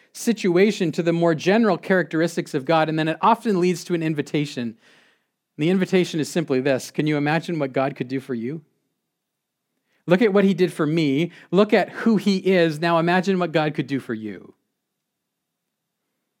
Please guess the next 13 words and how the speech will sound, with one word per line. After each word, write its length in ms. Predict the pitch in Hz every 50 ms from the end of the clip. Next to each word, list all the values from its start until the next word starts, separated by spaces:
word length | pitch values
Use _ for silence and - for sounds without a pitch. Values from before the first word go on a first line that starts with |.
| _ _ _ _ _
Which 200 | 135 143 139 -
is 120 | 151 139
the 100 | 135 143
invitation 600 | 139 143 143 131 131 - 147 127 120 - - 135
in 100 | 127 123
verse 200 | 117 127 127 117
forty-three. 680 | - - 135 131 135 147 143 - - 120 120 123 131 - _ _ _ _ _ _ _ _ _ _ _ _ _ _ _ _ _ _ _ _ _ _ _ _ _ _ _ _ _ _ _ _ _ _ _ _ -
"Let 160 | 143 135 135
the 80 | 156 143
one 220 | 139 147 160 160
who 120 | 165 175
is 140 | 175 160 143
wise 640 | 131 127 123 117 113 117 123 139 147 143 - -